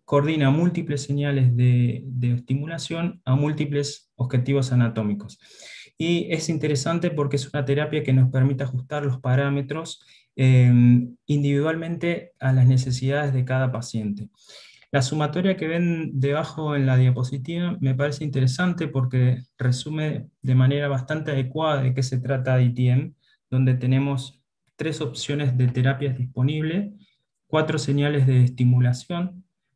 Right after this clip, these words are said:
seis objetivos anatómicos posibles de estimular,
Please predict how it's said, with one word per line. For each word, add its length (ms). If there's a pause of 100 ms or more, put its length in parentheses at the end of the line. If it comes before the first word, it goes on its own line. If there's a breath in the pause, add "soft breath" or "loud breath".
(180)
seis 560
objetivos 560
anatómicos 600
posibles 440
de 60
estimular, 680